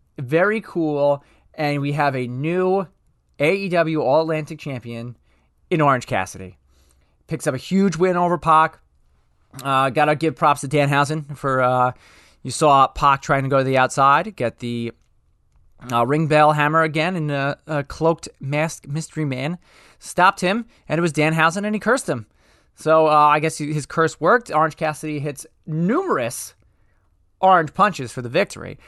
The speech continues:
and I'm very, very happy about this. I've been saying this for months on this podcast, that Orange Cassidy deserves a title. Orange Cassidy deserves something. It was the Trios Championship. It was worth the T N T Championship.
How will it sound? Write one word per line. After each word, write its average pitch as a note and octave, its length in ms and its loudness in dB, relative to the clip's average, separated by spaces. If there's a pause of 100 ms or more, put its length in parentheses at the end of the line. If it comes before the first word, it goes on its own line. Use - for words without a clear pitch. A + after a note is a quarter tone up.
(180)
and D#3 640 -4 (260)
I'm D#3 200 4
very, D3+ 300 4
very B2 240 0
happy G#2 320 -4
about F#2 240 -10
this. F#2+ 160 -8
I've B2 140 0
been C3+ 100 -6
saying D3+ 300 -4
this D#3+ 100 -10
for G#3 140 -8
months D3+ 440 -2
on D3 380 0
this E3+ 200 -6
podcast, G2+ 600 -8 (720)
that A#2+ 400 2 (360)
Orange E3 280 6
Cassidy D#3 340 0
deserves B2+ 320 -4
a A2+ 40 -14
title. A2+ 300 0
Orange A#2+ 300 0
Cassidy A2+ 300 -4
deserves A2 260 -8
something. F3+ 300 -2
It - 20 -4
was B2+ 100 -6
the A#2 60 -18
Trios G3+ 300 0
Championship. E3 640 -2
It C#3 40 -8
was B2 160 -10
worth B2+ 160 -4
the A2+ 60 -10
T C#3+ 160 -12
N C#3 60 -10
T D3+ 120 -14
Championship. G3+ 800 -2